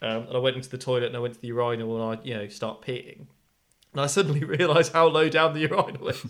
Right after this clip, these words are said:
And I saw, and it was, you know, it's full of people. I've queued quite a while to get in here, so I kind of bend my <laughs> knees to kind of make sure I'm quite, and I looked, I looked to my left to make sure that I'm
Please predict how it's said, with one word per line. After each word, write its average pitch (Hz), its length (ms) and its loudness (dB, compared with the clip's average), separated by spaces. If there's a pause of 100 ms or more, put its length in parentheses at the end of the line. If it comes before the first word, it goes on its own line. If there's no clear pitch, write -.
(540)
And 165 140 4
I 170 40 10
saw, 170 240 0 (200)
and 170 100 0
it 185 60 -2
was, 175 140 2
you 214 80 6
know, - 40 10
it's - 140 2
full 196 240 6
of 151 100 2
people. 160 300 0
I've 123 140 0
queued 151 240 -2
quite 147 180 2
a - 60 0
while 135 200 4
to 131 80 -12
get 139 140 -4
in 143 100 -4
here, 131 160 -4
so 135 140 -2
I 131 40 2
kind 175 200 0
of 135 100 -4
bend 165 240 4
my 151 140 4
<laughs> 151 60 0
knees 135 420 -4
to 160 100 -8
kind 139 240 -4
of 131 80 -6
make 139 200 -4
sure 147 240 -2
I'm 139 120 -2
quite, 151 260 0 (260)
and 180 100 -6
I 208 80 6
looked, 220 340 2
I 185 80 4
looked 220 240 4
to 202 80 2
my 202 160 6
left 190 380 4
to 165 60 -4
make 175 240 2
sure 180 240 4
that 131 120 -2
I'm 190 200 8